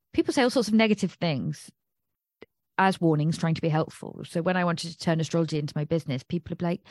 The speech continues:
"Are you afraid you'll ruin it?" I was like, "No." <laughs> "Are you afraid you'll ruin your hobby by turning it into a job?" "No, I'm fucking not even slightly afraid. Thank you for your concern." And so there's a bit of that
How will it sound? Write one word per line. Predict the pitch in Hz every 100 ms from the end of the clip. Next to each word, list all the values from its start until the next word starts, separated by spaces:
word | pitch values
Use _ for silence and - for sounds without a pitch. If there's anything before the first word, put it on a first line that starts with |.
| - -
"Are |
you | 254 269
afraid | - 262 254
you'll | 262 262
ruin | 285 254 170
it?" | 165 - _ -
I |
was | 170
like, | 185 185
"No." | 185 220 165 - _
<laughs> | _ _ -
"Are | 226 - - - - - -
you | 247
afraid | 240 - 262 240
you'll | 247
ruin | 240 262 233
your | 196 202
hobby | 226 196 180 175 160
by | 185
turning | - 202 202
it |
into | 196 196
a |
job?" | 233 190 151 -
"No, | 202 247
I'm | 262 269
fucking | - 262 - 269 269
not | 262 - 233
even | 240 220
slightly | - 220 226
afraid. | 233 254 185 151 _ _ -
Thank | 226 -
you | 185
for | -
your | 175
concern." | 165 - 190 151 - - - -
And | - 240 247
so | - 285
there's | 262 233
a |
bit | 220 285 -
of | 214
that | 247 226